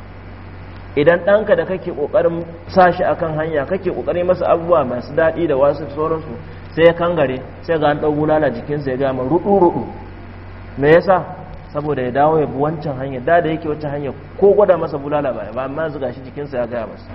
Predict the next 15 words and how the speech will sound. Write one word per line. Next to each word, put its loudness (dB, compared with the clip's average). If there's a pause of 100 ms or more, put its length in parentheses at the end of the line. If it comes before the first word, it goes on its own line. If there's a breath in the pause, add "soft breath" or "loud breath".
(580)
Ko? 6 (840)
Amma 6
ba 4
dan -2
ba 4
a -2
san -6
sa -10
bane. -8 (680)
Eh, 0
saboda 4
ya 6
kyautata -2
ya 0
inganta. -4